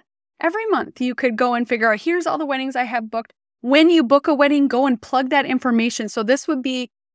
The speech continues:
your source of forecasting for you to really understand and get paid in your business. Then you're going to be able to write a formula so that you're taking that total on every single month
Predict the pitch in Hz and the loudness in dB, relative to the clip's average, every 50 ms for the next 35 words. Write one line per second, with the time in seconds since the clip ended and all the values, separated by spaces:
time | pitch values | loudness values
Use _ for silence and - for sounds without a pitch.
0 | _ _ - 233 240 233 226 233 - - - 269 277 302 330 - - 254 247 - | _ _ -6 -4 -2 -2 -2 -2 -2 -2 0 0 0 0 0 -2 -4 -6 -6 -6
1 | - - 262 277 285 277 - 233 196 180 185 - - 233 226 233 - - 240 233 | -2 0 2 2 2 2 0 0 0 0 -2 -4 -4 -4 -4 -4 -4 -4 -2 0
2 | 240 277 277 254 202 226 262 269 294 269 - - 240 233 247 - - - 240 226 | 0 0 0 0 0 0 0 0 -2 -2 -2 -2 -2 -2 -2 -4 -4 -4 -4 -2
3 | 220 220 214 208 - - 208 214 196 214 214 - - - - - 262 233 202 190 | -2 -2 -2 -4 -4 -4 -4 -2 0 -2 -2 -4 -6 -6 -2 0 0 2 0 -2
4 | 185 - - 214 208 202 196 190 214 214 202 - - - - - - - - - | -4 -4 -4 -4 -2 -2 -2 -2 -4 -4 -6 -6 -10 -10 -10 -12 -14 -16 -16 -18
5 | _ _ _ _ _ _ _ _ _ _ _ _ _ _ _ - 214 208 277 320 | _ _ _ _ _ _ _ _ _ _ _ _ _ _ _ -10 -4 -2 0 2
6 | 330 269 247 247 285 370 440 - - _ _ _ _ _ - 226 240 254 254 254 | 2 2 2 2 2 0 0 -4 -10 _ _ _ _ _ -4 -2 0 2 4 4
7 | 254 262 262 226 247 240 240 240 247 254 - - - 240 233 233 226 196 220 220 | 4 2 2 0 -2 -2 -2 -2 -2 -2 -4 -4 -6 -6 -6 -6 -8 -8 -8 -8
8 | 202 - 226 233 226 226 233 226 - - - 226 220 214 - _ - 202 202 214 | -8 -6 -6 -6 -6 -6 -8 -8 -8 -8 -8 -8 -8 -8 -12 _ -12 -6 -2 -2
9 | 214 226 262 320 - - 285 262 254 254 254 247 247 240 240 247 262 285 277 - | 0 0 0 -2 -2 0 0 2 2 2 2 2 2 2 4 4 4 2 0 -2
10 | - 254 247 233 - 220 220 214 - - 294 311 - 349 370 359 330 262 - - | -2 0 0 0 0 -2 -4 -6 -6 -6 -6 -4 -2 -2 -2 0 -2 -2 -4 -6
11 | - 254 233 240 240 240 - - - 208 202 - - 208 202 233 240 233 - 277 | -6 -4 -4 -2 -2 -4 -4 -2 -2 -2 -2 -2 -4 -4 -2 -4 -4 -4 -4 -4
12 | 254 240 240 226 269 370 392 294 285 320 - | -4 -2 -2 2 2 4 4 4 2 0 -2